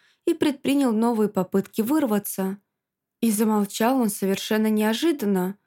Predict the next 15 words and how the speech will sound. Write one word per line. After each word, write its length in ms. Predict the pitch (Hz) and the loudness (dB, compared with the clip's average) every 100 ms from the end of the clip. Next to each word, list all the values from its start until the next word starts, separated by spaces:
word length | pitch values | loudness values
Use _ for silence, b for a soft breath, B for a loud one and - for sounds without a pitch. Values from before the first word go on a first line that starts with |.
| _ - | _ -2
когда 320 | 294 240 269 | 0 2 2
на 120 | 247 | 2
его 200 | 233 214 | 2 0
плече 440 | 214 208 - 262 | 0 -2 0 0
оказалась 640 | 277 262 196 214 208 196 - | 0 2 0 2 0 0 0
маленькая 520 | 196 247 233 208 190 | 0 2 0 0 0
женская 440 | 185 185 - 202 | 0 -2 -2 -2
ладошка. 760 | 202 247 285 254 - - 180 190 _ _ _ _ _ _ _ _ _ _ _ - | 0 0 2 0 -2 -4 -4 -6 _ _ _ _ _ _ _ _ _ _ _ -2
"Питер, 440 | 254 247 247 202 | 2 2 2 0
пожалуйста, 840 | 202 240 240 254 254 240 208 - 233 | 2 0 2 2 2 2 0 -2 -6
хватит!" 840 | - 269 285 277 - 196 185 - _ _ _ _ _ _ _ _ | -2 2 4 2 -2 -4 -4 -10 _ _ _ _ _ _ _ _
тихо 320 | - 226 220 | -2 -2 0
сказала 540 | 185 - 185 185 180 185 | -4 -2 -4 0 0 2
леди 300 | 185 185 214 | 0 0 0
Райс, 520 | 247 226 180 - | 2 2 0 -4